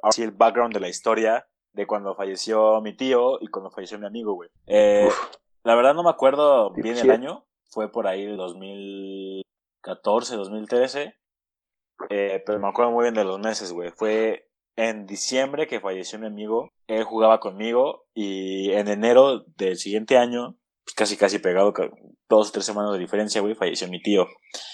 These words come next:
Speaker 1: Y en ese entonces, mi, mi recámara era una ampliación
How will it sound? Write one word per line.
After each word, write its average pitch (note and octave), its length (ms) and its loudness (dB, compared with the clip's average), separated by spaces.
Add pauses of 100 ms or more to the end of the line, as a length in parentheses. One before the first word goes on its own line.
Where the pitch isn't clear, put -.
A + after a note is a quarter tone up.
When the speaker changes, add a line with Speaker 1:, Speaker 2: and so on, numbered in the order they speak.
(340)
Speaker 1:
Y A2+ 760 10 (200)
en B2 160 8
ese C#3+ 140 6
entonces, D#3 760 4
mi, G2 840 -4 (100)
mi F#2+ 640 -2
recámara A#2 880 6 (140)
era G2+ 440 8
una G#2 200 4
ampliación G2+ 600 2